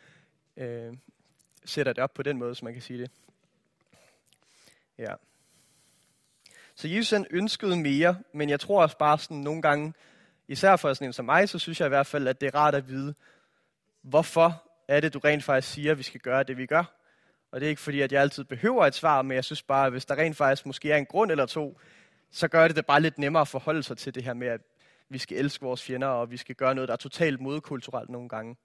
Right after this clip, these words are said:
Øh, jeg ved i hvert fald, at jeg er ikke lige sådan, når der er nogen, der sårer mig eller et eller andet, så er det ikke det første, jeg tænker, at, "Nå, men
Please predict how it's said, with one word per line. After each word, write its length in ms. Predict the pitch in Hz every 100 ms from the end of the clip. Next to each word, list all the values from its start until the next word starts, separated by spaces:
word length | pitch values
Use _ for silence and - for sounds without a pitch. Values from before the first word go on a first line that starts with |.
| _ _ _ _
Øh, 220 | 120 117
jeg 120 | 139 156
ved 120 | 151
i 40 |
hvert 180 | 139 123
fald, 200 | - 120
at 140 | 123
jeg 200 | 139 147
er 40 | 135
ikke 240 | 135 - _ _ _ _ _
lige 300 | 135 143 139
sådan, 180 | - 131
når 120 | 123
der 80 | 123
er 60 | 123
nogen, 240 | 131 143
der 160 | 135 123
sårer 400 | - 139 151 160
mig 340 | 143 151 170
eller 160 | 135 131
et 60 |
eller 120 | 127
andet, 160 | 131 135
så 80 | 147
er 40 |
det 80 | 147
ikke 160 | 143 -
det 80 |
første, 300 | - 147 -
jeg 80 | 143
tænker, 280 | - 139 131
at, 100 | -
"Nå, 120 | 131
men 160 | 127